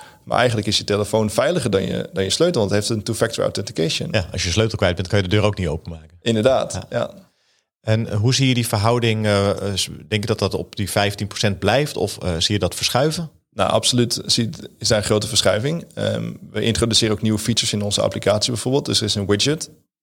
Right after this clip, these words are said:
Speaker 1: waarin je dus ook heel snel in je, op je I O S of Android device kunt zeggen, "Ik, ik swipe naar links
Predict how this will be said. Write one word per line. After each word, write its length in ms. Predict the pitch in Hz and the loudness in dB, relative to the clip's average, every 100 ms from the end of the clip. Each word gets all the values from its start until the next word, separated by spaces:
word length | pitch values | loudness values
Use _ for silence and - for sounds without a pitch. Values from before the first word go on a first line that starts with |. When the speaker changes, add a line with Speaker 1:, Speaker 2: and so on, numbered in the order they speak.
| _ | _
Speaker 1:
waarin 220 | 104 101 | 2 2
je 60 | |
dus 100 | 98 | 2
ook 180 | 104 104 | 0 -2
heel 140 | 110 107 | -2 0
snel 300 | 107 101 117 | 0 0 -2
in 100 | 107 | -2
je, 240 | 101 95 | 0 -2
op 120 | - | -2
je 80 | - | 0
I 120 | 101 | 2
O 160 | 104 104 | 2 2
S 160 | - - | 0 -4
of 120 | - | -2
Android 260 | 113 107 113 | 0 2 2
device 420 | 110 110 107 113 | 2 2 2 0
kunt 140 | 107 | -2
zeggen, 180 | 113 95 | -2 -4
"Ik, 80 | 95 | -8
ik 160 | - - | -12 -2
swipe 280 | 110 104 - | 2 2 0
naar 120 | 101 | 0
links 380 | 131 156 - | 0 0 -2